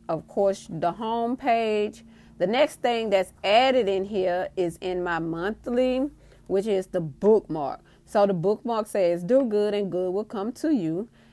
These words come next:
And it's a, it's a soft shade. So a soft shade of pink, and then a soft shade of gray, and a soft shade of, like, a green, soft green.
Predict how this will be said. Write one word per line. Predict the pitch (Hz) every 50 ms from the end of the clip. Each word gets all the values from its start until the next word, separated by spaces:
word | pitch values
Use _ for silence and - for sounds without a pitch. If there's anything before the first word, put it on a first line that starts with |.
| _ -
And | - 160 170 175 170 170 - -
it's | - 185 185 196 - - - - -
a, | - 165 160 160 139 - - _ _ _ _ _ _ - 220 196 196 202 202 226 - -
it's | 226 254 269 - 277
a | 220 180 175
soft | - - - - - 220 214 208 202 202 - -
shade. | - - 190 160 147 147 139 160
So | - 185 156 139
a | 156
soft | - - - 214 202 196 190 190
shade | - - - 170 160 156 160 143
of | 143 165 - _ - -
pink, | - - 370 370 359 359 330 - - - - - - - - -
and | - 180 185
then | 175 175 170
a | 165 165
soft | - - 165 151 147 -
shade | - 156 151 143
of | 147 156 156
gray, | - 175 190 190 190 185 185
and | 180 147 135
a | 156
soft | - - - - 190 175 156 160 -
shade | - - 175 151 147 143 147 - -
of, | 143 139 135 131 147 - _ _ - - _ _ - - _ _ -
like, | 143 123 - -
a | - 107 - _ - - - - 175
green, | 151 147 156 156 175 175 175 170 165 160 156 151 151
soft | - - - 170 156 156 160 - - - 156
green. | 147 156 160 170 170 160 160 151 147 143 156